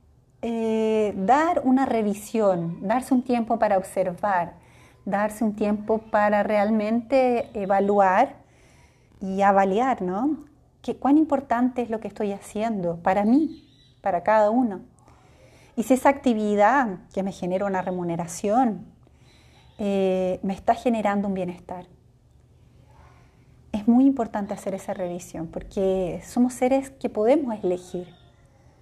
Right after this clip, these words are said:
No hay nada que nos condene, nada. Y todos tenemos que trabajar, eh, para pagar cuentas. <laughs> Eh, es algo que en esta materia está dispuesto así.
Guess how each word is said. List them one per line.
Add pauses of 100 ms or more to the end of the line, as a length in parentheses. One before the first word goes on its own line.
(200)
No
hay
nada (340)
que
nos
condene,
nada. (1300)
Y
todos
tenemos
que
trabajar, (600)
eh,
para
pagar
cuentas. (320)
<laughs> (320)
Eh,
es
algo
que
en
esta
materia
está
dispuesto
así.